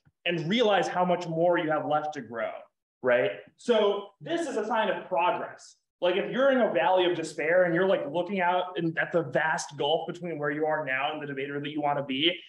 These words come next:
and you realize how massive that gulf is, that is a sign of growth.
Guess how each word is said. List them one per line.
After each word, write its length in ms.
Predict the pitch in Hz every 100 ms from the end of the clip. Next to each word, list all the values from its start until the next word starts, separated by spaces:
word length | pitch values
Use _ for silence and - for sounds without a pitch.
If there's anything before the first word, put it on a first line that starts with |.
| _ -
and 120 | 196
you 100 | 190
realize 480 | 156 170 180 190 190
how 120 | 160
massive 420 | 131 135 175 151
that 200 | 139 135
gulf 260 | 135 151 202
is, 280 | 220 233 - _ _ _ -
that 140 | 208
is 80 | 214
a 40 |
sign 280 | 202 214 220
of 200 | 170 160
growth. 260 | 143 135